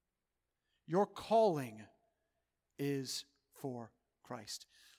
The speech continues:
Let me just conclude and just say this. At the end of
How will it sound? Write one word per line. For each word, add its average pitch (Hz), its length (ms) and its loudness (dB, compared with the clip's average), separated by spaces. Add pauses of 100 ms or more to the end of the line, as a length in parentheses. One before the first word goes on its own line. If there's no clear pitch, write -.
Let 196 80 -2
me 180 60 2
just 151 180 -4
conclude 147 420 -4
and 131 100 -4
just 123 160 -4
say 139 180 0
this. 113 300 -6
At 131 120 -12
the 147 160 -2
end 156 160 0
of 139 200 -4